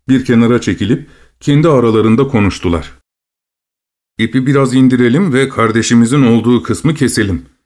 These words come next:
Belki ölecektir ama sağ kalırsa bu güzelleri eş olarak vermeyecektir bize." Bu plan üzerinde anlaşıp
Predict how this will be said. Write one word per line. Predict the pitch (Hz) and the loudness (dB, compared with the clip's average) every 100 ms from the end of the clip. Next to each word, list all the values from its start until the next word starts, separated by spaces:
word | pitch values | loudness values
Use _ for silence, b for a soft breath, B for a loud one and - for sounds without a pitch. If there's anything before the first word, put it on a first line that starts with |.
| _ _ _ - | _ _ _ -6
Belki | 113 147 147 | -2 -2 0
ölecektir | 175 170 175 208 - 120 | 0 0 0 -2 -2 -2
ama | 180 214 202 - _ - | 0 0 -4 -12 _ -12
sağ | - 117 139 | -4 -2 0
kalırsa | 143 160 165 170 113 104 | 0 0 0 -2 -2 -2
bu | 135 | 0
güzelleri | 131 139 131 135 135 143 | 2 2 2 2 0 0
eş | 139 | 0
olarak | 139 127 147 147 | 0 2 0 0
vermeyecektir | 143 139 135 127 120 117 113 101 | 0 2 2 2 -2 0 -2 -2
bize." | 92 90 69 _ _ _ _ _ _ _ _ _ _ _ _ | -4 -6 -8 _ _ _ _ _ _ _ _ _ _ _ _
Bu | 190 - | -4 0
plan | 147 147 | 0 2
üzerinde | 120 113 110 104 107 | 2 2 0 0 0
anlaşıp | 110 110 104 139 139 - | 2 0 0 -4 -6 -8